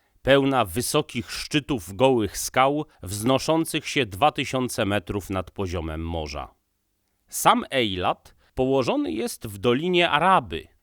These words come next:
części pasa depresji, którego kulminację stanowi Morze Martwe.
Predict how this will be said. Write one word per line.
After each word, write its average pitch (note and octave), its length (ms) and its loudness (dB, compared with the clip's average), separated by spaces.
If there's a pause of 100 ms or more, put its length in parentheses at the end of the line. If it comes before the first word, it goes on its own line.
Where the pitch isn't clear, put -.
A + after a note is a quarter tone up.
(120)
części D#3 540 0
pasa D3+ 420 2
depresji, B2+ 880 -2
którego A2 460 -2
kulminację D3+ 1000 2
stanowi G2+ 600 -2
Morze F2+ 440 -2
Martwe. F2 760 -4